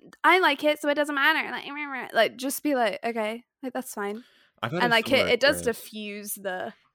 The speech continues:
Speaker 1: the situation.
Speaker 2: I've, I've, I've had a similar experience as well with, with, like, I'm not gonna say specific name, name, name of my family, but just also just, like, kind of, like, you know,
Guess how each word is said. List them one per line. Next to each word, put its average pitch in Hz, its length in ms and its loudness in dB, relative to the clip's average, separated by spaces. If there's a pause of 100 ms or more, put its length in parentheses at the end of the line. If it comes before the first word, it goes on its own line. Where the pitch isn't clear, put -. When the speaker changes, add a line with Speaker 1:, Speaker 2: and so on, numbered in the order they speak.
(300)
Speaker 1:
the 208 60 -16
situation. 185 760 -10 (460)
Speaker 2:
I've, 113 100 -10
I've, 117 140 -4
I've 127 160 -2
had 143 140 -2
a 147 60 -8
similar 107 480 -6
experience 85 580 -10
as - 120 -20
well 82 180 -4
with, 82 180 -14
with, - 160 -12
like, 87 260 -8 (1160)
I'm 104 100 -4
not 110 140 -2
gonna 98 140 -6
say 90 160 -4
specific - 340 -20
name, 82 240 -16
name, 87 280 -2
name 85 180 -6
of 82 60 -12
my 78 120 -12
family, 82 320 -12
but 82 160 -12
just 123 120 -8
also 135 320 -4
just, - 180 -14
like, 113 120 -10
kind 104 160 -6
of, 104 120 -10
like, 90 240 -6 (180)
you 90 120 -12
know, 82 280 -10